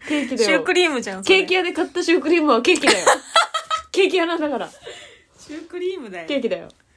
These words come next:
Speaker 2: 絶対シュークリームだよ、それは。
Speaker 1: フライドチキン。
Speaker 2: え、ピンタンパン上がったん？
Speaker 1: え、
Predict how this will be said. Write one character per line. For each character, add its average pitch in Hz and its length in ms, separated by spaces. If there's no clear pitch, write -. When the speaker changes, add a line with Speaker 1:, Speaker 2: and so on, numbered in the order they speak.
Speaker 2:
絶 - 240
対 415 140
シ 403 160
ュ 370 60
ー - 40
ク 392 60
リ 359 100
ー 330 40
ム 226 60
だ 160 60
よ、 170 60
そ - 80
れ - 80
は。 220 80
Speaker 1:
フ 185 100
ラ 196 100
イ 196 60
ド 190 100
チ - 140
キ 185 100
ン。 156 300
Speaker 2:
え、 269 100
ピ 302 140
ン 320 60
タ 381 120
ン 359 60
パ 233 100
ン 190 40
上 190 60
が 214 60
っ 240 80
た 294 180
ん？ 339 80
Speaker 1:
え、 - 260